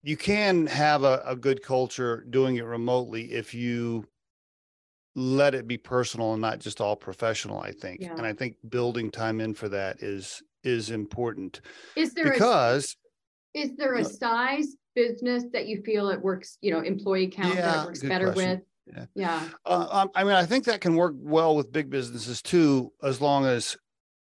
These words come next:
Speaker 1: the meetings aren't, uh, with too many people. Now, if you have a, if
Speaker 2: Yeah.
Speaker 1: you have a hands-on company meeting, you know, that's different, different deal. But, but siloed groups, uh, not siloed groups, but specialty groups where there's, you know,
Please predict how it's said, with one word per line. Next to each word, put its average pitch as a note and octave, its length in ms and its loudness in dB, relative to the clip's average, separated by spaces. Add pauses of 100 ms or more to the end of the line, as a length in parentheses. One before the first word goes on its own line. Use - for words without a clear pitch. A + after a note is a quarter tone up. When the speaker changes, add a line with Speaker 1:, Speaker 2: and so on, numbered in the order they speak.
Speaker 1:
the B2+ 320 -2
meetings C3 680 0
aren't, C3+ 760 -4 (100)
uh, B2+ 260 -4
with B2+ 200 0
too C3+ 160 -2
many A2+ 160 0
people. A2+ 320 -6
Now, A2 80 -2
if A2+ 120 -6
you C#3+ 80 0
have B2 100 4
a, G#2+ 100 -2
if B2 100 -4
Speaker 2:
Yeah. C#3 120 0
Speaker 1:
you G#2+ 40 -4
have G2 120 -4
a - 40 -10
hands-on A2+ 460 0
company G2+ 380 -4
meeting, F#2+ 340 -4
you F2+ 100 -6
know, F2 80 -10
that's F2+ 200 -10
different, G2+ 360 -12
different G2 280 -10
deal. E2+ 160 -10 (640)
But, C#3 260 0 (100)
but C#3 280 -2
siloed D3+ 680 2
groups, C3+ 600 4 (240)
uh, A2 460 -4
not A#2 180 -2
siloed A2+ 400 -2
groups, G#2 260 -8
but A2+ 140 -4
specialty B2+ 600 0
groups A#2 400 -2
where A2+ 140 0
there's, G#2 300 -4
you A#2 100 -6
know, G#2+ 220 -4